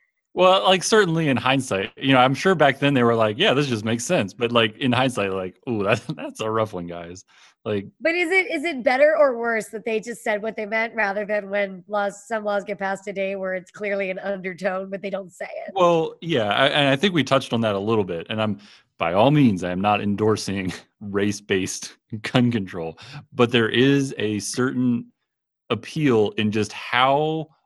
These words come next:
Speaker 1: bla-, like, they stated what they were doing. It's like, "We don't like,"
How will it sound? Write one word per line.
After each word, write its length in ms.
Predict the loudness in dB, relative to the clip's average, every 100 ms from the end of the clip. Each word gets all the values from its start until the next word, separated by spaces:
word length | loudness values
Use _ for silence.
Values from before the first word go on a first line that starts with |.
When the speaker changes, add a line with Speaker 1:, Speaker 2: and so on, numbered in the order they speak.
| -14
Speaker 1:
bla-, 380 | -8 -2 0 2
like, 200 | 0 0
they 120 | -2
stated 500 | -4 -2 0 2 -2
what 300 | -2 -2 -2
they 80 | -4
were 160 | -4 -4
doing. 300 | -4 -6 -8
It's 100 | -8
like, 240 | -8 -10 _ _ _ _ -8
"We 220 | -2 0
don't 220 | 0 -2
like," 460 | -2 -2 -2 -8